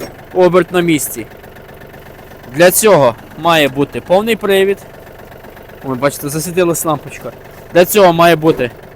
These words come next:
хоч якась передача. Напрям руху задано. Поїхали. Кермо рівно. Кермо викручую.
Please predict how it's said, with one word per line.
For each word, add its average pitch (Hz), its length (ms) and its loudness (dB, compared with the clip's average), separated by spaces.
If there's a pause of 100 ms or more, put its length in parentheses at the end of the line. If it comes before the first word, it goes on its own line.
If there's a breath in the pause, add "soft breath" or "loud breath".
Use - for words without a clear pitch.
(520)
хоч 170 140 -4
якась 165 420 -2 (140)
передача. 147 680 0 (500)
Напрям 156 440 0
руху 151 280 -4
задано. 180 540 0 (140)
Поїхали. 156 460 -6 (2000)
Кермо 254 380 2
рівно. 294 440 0 (1160)
Кермо 233 340 2
викручую. 220 720 2